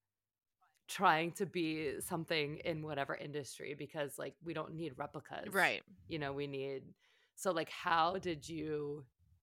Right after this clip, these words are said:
Speaker 1: navigate out of that to, like, find, 'cause, like, you've gone through iterations,
Speaker 2: Mm-hmm.
Speaker 1: right? So right now,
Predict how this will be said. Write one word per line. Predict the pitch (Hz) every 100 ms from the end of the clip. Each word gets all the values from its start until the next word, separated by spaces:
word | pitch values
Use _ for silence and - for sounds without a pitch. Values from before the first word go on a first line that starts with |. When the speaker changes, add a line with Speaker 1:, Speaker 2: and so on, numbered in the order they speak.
| _ _ _ _ -
Speaker 1:
navigate | 147 147 160 147 -
out | 127 120
of | 147
that | 180 196 208
to, | -
like, | 156 139 139
find, | - - 139 131 127 131 147 - - -
'cause, | 262
like, | 254 233
you've | 240 277
gone | 330 330 277
through | 247 202
iterations, | 190 170 135 135 - 208 202
Speaker 2:
Mm-hmm. |
Speaker 1:
right? | 135 143 -
So | - 151 147 143 - _ _ _ _ _ _ _ _ _ _ 165
right | 185 196 196
now, | 180 160 143 139 151